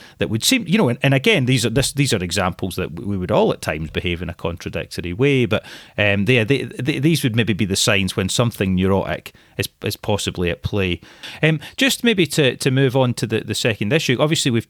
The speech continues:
you've touched upon earlier in one of your descriptions, Alec, you mentioned the moving away type. Now, we know that, um, Karen Horney, one of the things she's most famous for is, is these three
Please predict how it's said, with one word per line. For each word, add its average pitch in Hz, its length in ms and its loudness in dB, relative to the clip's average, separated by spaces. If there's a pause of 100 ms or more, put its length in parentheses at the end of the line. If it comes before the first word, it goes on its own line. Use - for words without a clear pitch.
(120)
you've - 180 -8
touched - 440 -4
upon 139 280 0
earlier 135 440 2
in 101 80 0
one 101 120 0
of 92 120 -2
your 90 180 0
descriptions, - 640 -4
Alec, 95 240 0
you 95 60 -2
mentioned 101 340 0
the 90 40 -2
moving 98 360 2
away 104 260 2
type. 76 380 -6
Now, 95 200 0 (340)
we 113 100 0
know 139 260 4
that, 113 300 0
um, 107 180 2
Karen 98 280 0
Horney, 92 240 0
one 98 140 2
of 92 60 2
the 85 60 -2
things 82 240 -4
she's - 180 -6
most 87 220 0
famous 95 320 0
for 78 240 -6
is, - 220 -6
is 90 240 -2
these 98 300 -2
three 107 420 0